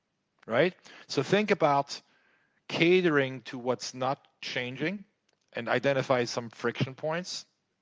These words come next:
right? Uh, clearly, the experience that we have today with Netflix is quite a bit more pleasant than having,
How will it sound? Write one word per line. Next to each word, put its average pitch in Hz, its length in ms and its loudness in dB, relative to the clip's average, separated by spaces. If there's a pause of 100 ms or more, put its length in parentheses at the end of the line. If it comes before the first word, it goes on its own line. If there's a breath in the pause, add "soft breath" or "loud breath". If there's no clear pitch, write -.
(140)
right? 131 280 0 (580 loud breath)
Uh, 117 320 -2
clearly, 170 640 6 (280)
the 135 100 -2
experience 151 560 -2
that 135 100 -2
we 127 100 -2
have 131 280 -2
today 131 320 0
with 113 180 -4
Netflix 127 560 -4
is 113 140 -10
quite 135 260 2
a 123 40 0
bit 120 320 -6 (100)
more 123 240 -4
pleasant 117 720 -2 (360 loud breath)
than 117 200 -2
having, 117 500 -4